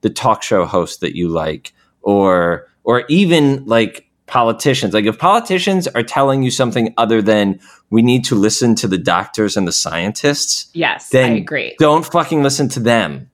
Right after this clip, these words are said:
Speaker 1: right? Like, let's listen to the doctors and the scientists,
Speaker 2: Mm-hmm.
Speaker 1: 'cause it's, I, I don't know if this is true. Someone just said to me that, um, they're gonna try, like, sort of reopening in Texas. And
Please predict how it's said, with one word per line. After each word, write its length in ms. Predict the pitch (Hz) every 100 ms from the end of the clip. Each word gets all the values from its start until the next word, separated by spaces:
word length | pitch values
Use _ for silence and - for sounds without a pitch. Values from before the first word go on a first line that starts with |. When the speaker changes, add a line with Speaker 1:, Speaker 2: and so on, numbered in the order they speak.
| -
Speaker 1:
right? 300 | 101 123 131
Like, 200 | 113 -
let's 220 | 107 -
listen 320 | 117 127 135
to 100 | -
the 100 | 120
doctors 480 | 92 87 98 95 87
and 100 | 85
the 40 | 76
scientists, 580 | 80 82 170 160 135
Speaker 2:
Mm-hmm. 120 | 151 143
Speaker 1:
'cause 180 | 87
it's, 380 | 90 82 - - - - _ - _
I, 140 | 113 110
I 140 | 123
don't 80 | 139
know 80 | 123
if 100 | 87
this 160 | 104
is 60 | 87
true. 260 | - 120 104
Someone 300 | 107 98 87
just 380 | 131 117 -
said 240 | - 101 -
to 100 | 92
me 180 | 90 82
that, 360 | 85 80 76 _ _ _ _ -
um, 420 | 87 85 80 - -
they're 180 | 92 85
gonna 240 | 95 95
try, 300 | - 95 87
like, 160 | 82 -
sort 180 | 87
of 120 | 80 82
reopening 840 | 85 85 - 80 90 87 92 104 - _ -
in 220 | 82 -
Texas. 680 | - 87 - 190 214 - - _ _ _ _ _ 101
And 600 | 95 92 90 85 -